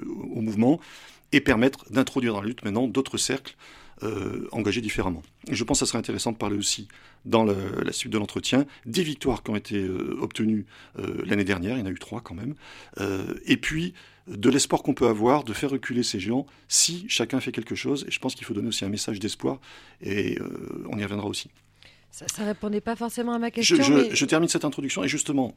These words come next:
Speaker 1: euh, si tu, si tu es d'accord, moi je peux parler de Montbert. Donc c'était un énorme entrepôt prévu pour Amazon, euh, au sud de Nantes. Et cette, euh, qui a été pré-, qui a été, euh, on va dire,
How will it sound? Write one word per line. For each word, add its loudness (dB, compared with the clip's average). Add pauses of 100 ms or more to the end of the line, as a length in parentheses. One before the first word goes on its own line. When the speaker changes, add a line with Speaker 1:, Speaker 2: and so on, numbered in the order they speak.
(140)
Speaker 1:
euh, 4
si -2
tu, -14
si -6
tu 0
es 6
d'accord, 2
moi 0
je -4
peux -14
parler 2
de 2
Montbert. 6 (260)
Donc 0
c'était -4
un 0
énorme 2
entrepôt -2
prévu -2 (480)
pour 4
Amazon, 4 (460)
euh, 4
au 0
sud -2
de 6
Nantes. 2 (580)
Et 2 (100)
cette, -4
euh, -6
qui -6
a -2
été -2
pré-, -4
qui -6
a 0
été, 0
euh, -4
on -14
va -10
dire, 0